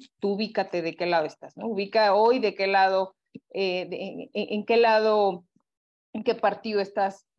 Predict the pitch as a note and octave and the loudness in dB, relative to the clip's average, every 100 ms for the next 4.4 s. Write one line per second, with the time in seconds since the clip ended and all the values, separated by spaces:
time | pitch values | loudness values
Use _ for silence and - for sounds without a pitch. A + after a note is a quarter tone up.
0 | - A3+ G#3 A3 A3+ G#3+ G#3+ A3+ A#3 G#3+ | -10 -4 -2 -2 -2 -4 -6 -10 -10 -8
1 | B3 B3+ A3+ G3+ - _ _ _ _ B3+ | -6 -6 -6 -10 -10 _ _ _ _ -4
2 | B3+ B3 C4 D4 D4+ D4+ D4 B3 A#3+ A#3 | -2 -2 -2 -6 -4 -4 -2 -2 -2 -6
3 | A#3 G#3+ G#3 F#3 G3 F#3+ F#3+ - - G3+ | -6 -8 -10 -12 -8 -6 -8 -12 -10 -4
4 | A3+ G#3+ A#3 | -2 -2 -8